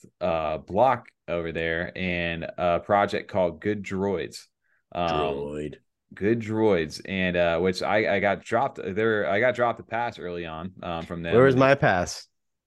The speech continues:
Speaker 1: you
Speaker 2: Droid.
Speaker 1: di-, you didn't register in the Discord,
Speaker 2: I
Speaker 1: T J.
Speaker 2: know, I joined
Speaker 1: Way
Speaker 2: that
Speaker 1: to
Speaker 2: left
Speaker 1: go.
Speaker 2: after a couple weeks. <laughs>
Speaker 1: Um, but yeah, so there was a project called Good Droids that are basically have, like, this alpha board and all these different analytical tools. And one of them, I,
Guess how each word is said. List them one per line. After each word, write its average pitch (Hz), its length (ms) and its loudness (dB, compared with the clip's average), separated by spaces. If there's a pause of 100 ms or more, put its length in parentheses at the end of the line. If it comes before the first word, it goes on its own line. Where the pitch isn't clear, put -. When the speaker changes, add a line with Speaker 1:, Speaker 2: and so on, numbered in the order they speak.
(260)
Speaker 1:
you 92 60 0
Speaker 2:
Droid. 90 260 2
Speaker 1:
di-, 117 180 -4
you 107 200 -2
didn't 123 240 0
register 110 440 0
in 95 80 -2
the 90 80 -2
Discord, 98 540 -4
Speaker 2:
I - 80 -16
Speaker 1:
T 90 100 -4
J. 87 140 -4
Speaker 2:
know, 98 160 0
I 90 100 -2
joined 92 480 -4
Speaker 1:
Way 104 140 0
Speaker 2:
that - 0 -
Speaker 1:
to 113 80 2
Speaker 2:
left 98 100 0
Speaker 1:
go. 110 280 6
Speaker 2:
after 78 180 -12
a 85 60 -14
couple 82 220 -10
weeks. 85 340 -4 (100)
<laughs> 151 640 2 (280)
Speaker 1:
Um, 113 360 0
but 131 100 -4
yeah, 131 140 4
so 117 300 0
there 120 240 -4
was 113 100 -4
a - 20 -10
project 131 380 -2
called 104 180 -4
Good 107 160 -6
Droids 107 360 0
that 95 120 -6
are 87 60 -4
basically 107 380 -4
have, 92 140 -2
like, 85 120 -6
this 85 220 -14
alpha 104 280 -2
board 101 480 -4
and 87 420 -8
all 101 200 -2
these 101 180 -6
different 101 300 -8
analytical 98 640 -6
tools. 107 680 -4
And 92 400 -4
one 110 200 2
of 156 100 -2
them, 90 440 -2
I, 95 120 -2